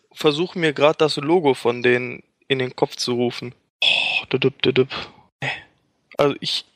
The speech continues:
ich krieg das Logo nicht hin. Also mit dem Logo könnte ich, glaub ich, noch was verbinden, aber für welche Plattform haben die denn überhaupt was angekündigt?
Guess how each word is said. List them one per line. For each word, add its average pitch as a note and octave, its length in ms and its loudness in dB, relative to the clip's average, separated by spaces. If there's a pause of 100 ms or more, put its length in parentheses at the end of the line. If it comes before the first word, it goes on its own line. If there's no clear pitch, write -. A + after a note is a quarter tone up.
ich - 160 -4
krieg F3 160 2
das - 300 0
Logo F3 300 2
nicht B2 120 -8
hin. B2 200 -8 (200)
Also B2+ 300 -2 (260)
mit D3+ 200 -6
dem D#3+ 80 -2
Logo F#3 280 2
könnte F#3+ 220 0
ich, F3+ 80 -2
glaub F3+ 160 6
ich, F3 60 -2
noch F3 100 0
was E3+ 160 2
verbinden, D#3+ 540 -2
aber C3 260 2 (480)
für B2 100 0
welche C3 220 2
Plattform C#3 420 0
haben C#3 120 4
die C3+ 80 2
denn C3 100 -2
überhaupt B2 260 2
was C3 120 0
angekündigt? C3 640 -6